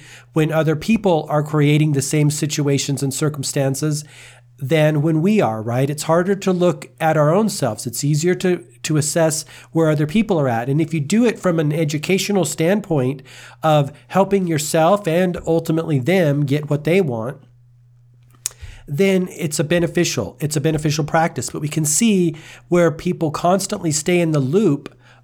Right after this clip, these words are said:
of creating the same experiences over and over again because ultimately they never step outside of the story they're telling themselves, the things they identify with, and what they're being on a daily basis.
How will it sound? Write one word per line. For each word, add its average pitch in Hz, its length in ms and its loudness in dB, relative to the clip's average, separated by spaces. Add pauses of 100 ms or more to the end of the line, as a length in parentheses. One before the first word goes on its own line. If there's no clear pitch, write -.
of 156 400 2 (200)
creating 165 540 2
the 185 80 2
same 165 320 0
experiences 156 760 -2
over 147 300 0
and 143 100 0
over 196 240 2
again 143 260 -2
because 151 400 -2 (320)
ultimately 190 400 0
they 170 160 2
never 165 260 0
step 160 380 0
outside 160 640 2
of 135 180 -2
the 139 360 0 (260)
story 185 500 2
they're 175 160 2
telling 160 360 0
themselves, 139 640 0 (260)
the 120 300 -4
things 180 420 0
they 175 140 2
identify 156 640 2
with, 139 400 0 (280)
and 156 480 0
what 165 200 0
they're 143 120 0
being 151 500 0
on 151 220 0
a 147 60 2
daily 139 320 2
basis. 139 680 -2